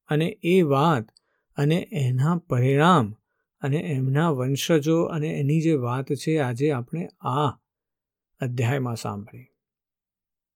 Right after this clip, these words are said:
વાત એમ છે કે જો રાજા પોતાના આચરણથી પ્રજાને લીડ ના કરે, તો એ પ્રજા પણ દુઃખી થાય,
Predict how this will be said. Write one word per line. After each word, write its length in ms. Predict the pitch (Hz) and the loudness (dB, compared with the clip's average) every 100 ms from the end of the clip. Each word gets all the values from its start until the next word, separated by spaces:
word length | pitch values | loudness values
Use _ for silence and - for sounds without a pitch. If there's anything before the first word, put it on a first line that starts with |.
| _ _ _ _ _ _ _ _ _ - | _ _ _ _ _ _ _ _ _ -8
વાત 380 | 120 123 196 - | -4 -2 -2 -2
એમ 380 | - 165 185 185 | -4 -4 -4 -4
છે 300 | - 190 202 | -4 -4 -4
કે 180 | 196 | -4
જો 220 | 156 165 175 | -2 0 0
રાજા 800 | 123 117 120 123 139 165 208 233 _ _ _ _ _ _ | -2 -4 -4 -4 -2 0 -2 -6 _ _ _ _ _ _
પોતાના 680 | 135 131 - 151 156 165 185 | -6 -6 -4 -4 -2 -2 -4
આચરણથી 1000 | - - 123 123 - 131 139 165 196 233 | -6 -8 -6 -6 -6 -4 -2 0 0 0
પ્રજાને 520 | 208 170 147 160 165 156 | 2 2 4 4 4 4
લીડ 420 | 139 147 147 135 | 4 4 4 4
ના 180 | 120 120 | 0 -4
કરે, 260 | 107 107 - _ _ _ _ _ _ _ _ _ _ _ _ _ - | -6 -10 -18 _ _ _ _ _ _ _ _ _ _ _ _ _ 8
તો 360 | 170 131 - _ _ _ _ _ _ | 8 8 2 _ _ _ _ _ _
એ 160 | 175 220 | 2 2
પ્રજા 640 | 220 - 151 131 139 151 165 | 0 -4 -4 -2 2 2 2
પણ 420 | - 185 214 - | 2 2 2 0
દુઃખી 380 | 147 143 - 202 | 0 -2 0 -2
થાય, 420 | 190 214 190 - | 0 -2 -2 -8